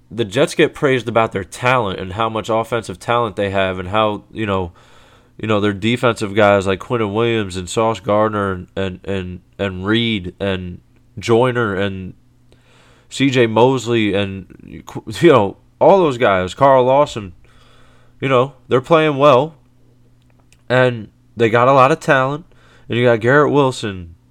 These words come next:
Zach Wilson, Breece Hall, Michael Carter, Corey Davis, Elijah Moore, um, Uzomo, Conklin.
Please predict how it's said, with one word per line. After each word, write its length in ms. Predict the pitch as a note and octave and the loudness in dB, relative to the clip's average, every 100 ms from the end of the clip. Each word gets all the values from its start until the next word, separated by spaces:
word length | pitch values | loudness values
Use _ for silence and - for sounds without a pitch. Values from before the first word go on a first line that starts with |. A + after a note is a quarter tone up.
| - | -8
Zach 380 | - A2+ B2+ | 0 2 2
Wilson, 480 | A#2 A2+ G#2 - G2 | 0 -2 -2 -6 -8
Breece 320 | F2 A2+ B2+ | -4 -4 -4
Hall, 240 | - A#2+ A2 | -2 0 0
Michael 300 | G#2 A#2+ C#3+ | -2 -2 -6
Carter, 540 | - C3 A#2+ A#2 F#2 - _ _ _ _ | -2 2 2 0 -4 -10 _ _ _ _
Corey 300 | C3 C3 B2+ | -2 0 0
Davis, 580 | A#2+ C3 B2 G#2 F#2 | 2 2 2 -2 -4
Elijah 420 | - G#2+ A2+ B2 B2 | -2 2 4 4 0
Moore, 480 | B2 B2+ A2+ F2+ F2 _ _ _ _ _ _ _ _ - | -2 0 0 -2 -8 _ _ _ _ _ _ _ _ -2
um, 560 | G#2 G2+ G2 F#2 F2 - - | 2 4 2 -2 -8 -14 -6
Uzomo, 920 | G#2+ F#2 B2+ C3+ B2 G#2+ F#2+ E2+ E2 | -4 4 4 4 2 0 0 -6 -8
Conklin. 760 | - B2 B2+ B2 A2 F#2 F2 | 2 4 4 0 -4 -4 -10